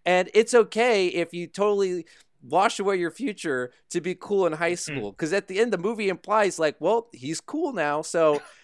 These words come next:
Speaker 1: who cares about anything else? He's finally
Speaker 2: Yeah.
Speaker 1: cool, therefore happy ending. And I just, I find that so fun. It's like the opposite of every other high school movie.
Speaker 2: Yeah, yeah.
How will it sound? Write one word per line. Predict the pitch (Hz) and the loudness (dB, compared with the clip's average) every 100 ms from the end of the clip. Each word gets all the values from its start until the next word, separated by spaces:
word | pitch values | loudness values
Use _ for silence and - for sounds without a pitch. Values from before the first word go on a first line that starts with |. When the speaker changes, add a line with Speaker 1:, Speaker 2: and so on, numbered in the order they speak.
| _ | _
Speaker 1:
who | 147 170 226 | -6 -4 -2
cares | 214 220 | 2 2
about | 208 185 | 4 2
anything | 190 180 175 175 | 0 -2 -2 0
else? | 196 123 | 0 0
He's | - 170 170 | -6 -8 -8
finally | - 175 185 208 202 202 | -2 2 2 2 2 0
Speaker 2:
Yeah. | 202 | -2
Speaker 1:
cool, | 196 156 135 131 139 _ _ | 0 2 2 0 -4 _ _
therefore | 131 151 - 165 147 | 0 2 2 -2 2
happy | 131 123 127 120 | 0 0 -2 -6
ending. | 110 101 90 92 _ _ - | -6 -8 -12 -18 _ _ -4
And | 143 143 135 135 - - 120 | 0 0 0 -6 -10 -10 2
I | 196 | 2
just, | 214 233 214 | 4 4 4
I | 190 | 2
find | 190 202 | 4 4
that | 190 190 | 4 2
so | 190 | -2
fun. | - 165 | 0 0
It's | 185 | 0
like | 165 | -2
the | 151 | 2
opposite | 143 185 175 - 123 | 4 4 2 -4 -4
of | 117 | -2
every | 139 131 139 | -4 -2 -2
other | 135 131 | 0 0
high | 131 | -2
school | 139 - 143 | -4 -4 -6
movie. | 143 202 120 92 _ _ _ _ _ _ _ _ _ _ | -6 -10 -12 -14 _ _ _ _ _ _ _ _ _ _
Speaker 2:
Yeah, | - 113 120 120 - 113 _ - | -18 -16 -14 -14 -16 -18 _ -20
yeah. | 58 - | -18 -18